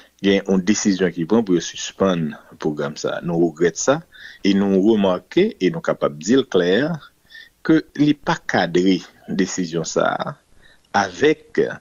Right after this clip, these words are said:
l'expression de solidarité que Abinadel, président, a, euh, cherché et auprès de la communauté internationale là pour Haïti. Donc, euh, c'est fait un bagaille et dit un l'autre bagaille.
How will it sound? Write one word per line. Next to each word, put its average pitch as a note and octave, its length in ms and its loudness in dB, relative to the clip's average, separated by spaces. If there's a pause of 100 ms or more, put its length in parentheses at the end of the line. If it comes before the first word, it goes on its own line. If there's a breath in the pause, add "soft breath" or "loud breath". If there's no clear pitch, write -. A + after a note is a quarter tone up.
(280)
l'expression G2+ 1000 0
de G#2 140 -2
solidarité G#2+ 1120 -2 (440 soft breath)
que A2 260 2
Abinadel, F2 1000 0
président, F2 760 -2 (500 soft breath)
a, G2+ 200 0 (200)
euh, - 360 0 (200)
cherché - 580 -2 (600 soft breath)
et F#2 180 2
auprès G2 320 2
de F2 60 -2
la F2+ 80 2
communauté E2+ 500 0
internationale D#2 560 -4
là A2 140 0
pour - 160 -6
Haïti. - 320 -10 (360 loud breath)
Donc, F2+ 460 0
euh, D#2 240 2 (440 loud breath)
c'est F2+ 440 0
fait - 280 0
un G2+ 140 2
bagaille F2+ 680 0
et F2 100 0
dit C#3+ 300 -2
un G#2+ 140 2
l'autre E2 280 0
bagaille. - 480 -8